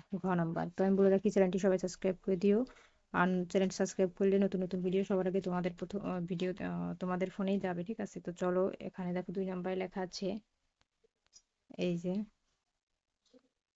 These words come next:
মিনুর বাবা অনেক দূর বিদেশে আছে। এখানে দূর বিদেশ বলতে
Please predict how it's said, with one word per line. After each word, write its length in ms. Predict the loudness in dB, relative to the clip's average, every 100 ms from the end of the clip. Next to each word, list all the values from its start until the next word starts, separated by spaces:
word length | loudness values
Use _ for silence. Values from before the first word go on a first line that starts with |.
| _ _ _ _ _ _ 0
মিনুর 400 | 4 6 6 6
বাবা 360 | 8 6 6 2 2
অনেক 260 | 2 2 2
দূর 260 | 2 4 4 4
বিদেশে 480 | 2 4 4 4 2
আছে। 340 | 2 0 -4 -4 -2
এখানে 340 | -4 0 4 4
দূর 280 | 4 6 6 6
বিদেশ 380 | 4 6 6 6 4
বলতে 340 | 4 4 4